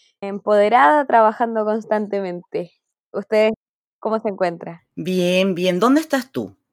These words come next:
Speaker 2: físicamente?
Speaker 1: Físicamente me encuentro en la ciudad de La Cruz. Acabamos de entrar el día martes a cuarentena en esta zona, así que somos primerizos en cuanto al, a los protocolos de la pandemia.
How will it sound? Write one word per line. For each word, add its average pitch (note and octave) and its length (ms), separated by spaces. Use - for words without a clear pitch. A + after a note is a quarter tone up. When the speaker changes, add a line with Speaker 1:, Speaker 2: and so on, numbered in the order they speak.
Speaker 2:
físicamente? C#3+ 840
Speaker 1:
Físicamente C#4+ 720
me C4+ 100
encuentro C4 520
en C#4 100
la B3 140
ciudad A3+ 420
de C4 80
La A#3+ 140
Cruz. G#3 500
Acabamos G3+ 600
de G#3+ 80
entrar A3+ 600
el G#3 240
día G#3+ 280
martes B3 440
a A#3+ 120
cuarentena A3+ 720
en A#3+ 80
esta A3+ 260
zona, F3 460
así G3 420
que G3+ 680
somos G#3 420
primerizos A3+ 800
en G3+ 160
cuanto G#3 340
al, F#3+ 520
a F#3 100
los F#3+ 140
protocolos G3 560
de F#3 80
la F3+ 100
pandemia. F3 580